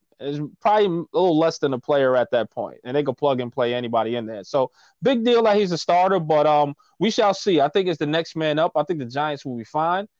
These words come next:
um, and we'll go from there and kinda see, man. But I don't know.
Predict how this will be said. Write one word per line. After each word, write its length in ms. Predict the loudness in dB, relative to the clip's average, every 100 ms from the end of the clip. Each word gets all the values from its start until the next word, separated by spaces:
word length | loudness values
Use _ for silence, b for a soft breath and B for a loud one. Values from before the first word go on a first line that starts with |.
| _ _
um, 300 | 2 2 2
and 80 | 0
we'll 120 | 0
go 180 | 2 0
from 160 | 0 -4
there 180 | -2 -2
and 80 |
kinda 240 | -2 -4 -4
see, 240 | -4 -4
man. 300 | -2 -2 -4 -2
But 240 | -2 -2 _ _ _ _ _ _ _ _ 0
I 140 | 2
don't 80 | 4
know. 160 | 2